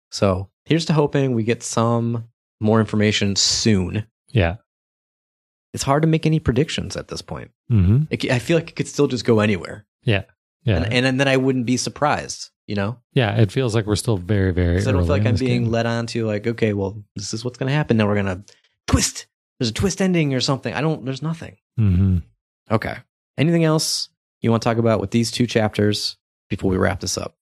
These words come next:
Speaker 2: No, I think this is a good place to
Speaker 1: Oh, man.
Speaker 2: call it an episode.
Speaker 1: Okay, so next time,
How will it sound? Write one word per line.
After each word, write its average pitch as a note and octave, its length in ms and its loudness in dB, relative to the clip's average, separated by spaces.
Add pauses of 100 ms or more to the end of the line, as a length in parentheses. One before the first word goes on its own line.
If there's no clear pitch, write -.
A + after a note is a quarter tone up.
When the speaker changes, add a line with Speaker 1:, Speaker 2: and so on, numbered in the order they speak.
(120)
Speaker 2:
No, B2 260 2
I - 20 -8
think G2+ 200 2
this G#2 140 2
is G2 80 2
a G2+ 40 2
good G#2 220 0
place A2+ 280 2
to A#2 120 2
Speaker 1:
Oh, G#2 120 4
man. E2 120 -4 (380)
Speaker 2:
call A2 260 2
it A2 60 4
an A2 60 4
episode. A2+ 460 0 (520)
Speaker 1:
Okay, A2 260 2
so A#2 440 2
next B2+ 260 0
time, C#3 500 2